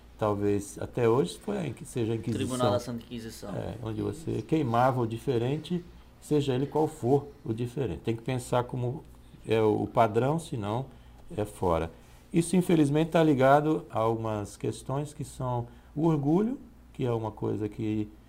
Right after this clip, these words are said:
Speaker 1: infelizmente, é um mal da sociedade, é um achar que é melhor que o outro, e esse egoísmo. E a nossa sociedade contemporânea é individualista, principalmente. Quanto mais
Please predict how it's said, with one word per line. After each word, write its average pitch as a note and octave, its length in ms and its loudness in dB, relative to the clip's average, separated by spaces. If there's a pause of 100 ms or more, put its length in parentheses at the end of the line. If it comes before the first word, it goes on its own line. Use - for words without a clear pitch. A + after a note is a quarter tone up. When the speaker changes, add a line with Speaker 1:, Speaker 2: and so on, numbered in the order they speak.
(140)
Speaker 1:
infelizmente, G#2+ 840 -2
é G#2+ 120 4
um G#2 100 -2
mal G#2 420 2 (360)
da G#2+ 100 -2
sociedade, C3+ 800 0
é B2+ 60 0
um A#2 120 -2
achar A2 240 -4
que A2+ 120 -2
é - 20 2
melhor G#2+ 220 0
que G#2+ 100 -4
o C3 40 0
outro, D3 380 0 (480)
e F#3 80 -6
esse - 200 -2
egoísmo. D#3 480 4
E G#2 40 -4
a A2 40 -4
nossa A#2 260 -6
sociedade B2 560 -4
contemporânea C3+ 960 -4
é C3+ 160 -2
individualista, A#2+ 840 -2
principalmente. A2 800 -8
Quanto G#2+ 320 -4
mais A2 360 -2